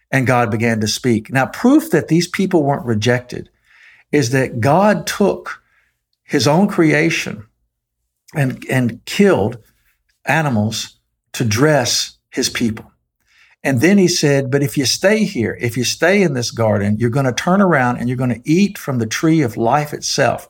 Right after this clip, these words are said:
the tree of eternity. And if you do that, you're going to live forever in torment. And then you will wind up being like, quote unquote, vampires, miserable, but having the sense of, of power."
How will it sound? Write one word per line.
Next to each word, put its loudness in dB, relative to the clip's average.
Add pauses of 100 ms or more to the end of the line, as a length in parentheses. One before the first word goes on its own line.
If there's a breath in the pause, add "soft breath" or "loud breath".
(600 soft breath)
the -4
tree 4
of 0
eternity. -2 (420 soft breath)
And -2
if -4
you 2
do 4
that, 2
you're 2
going 2
to -4
live 2
forever 0
in -2
torment. -2 (460 soft breath)
And 0
then 4
you 6
will 4
wind 0
up 0
being 0
like, 0 (160)
quote 2
unquote, 0
vampires, -4 (440 soft breath)
miserable, 2 (400 soft breath)
but -2
having 2
the 2
sense -2
of, -2 (440)
of -2
power." -2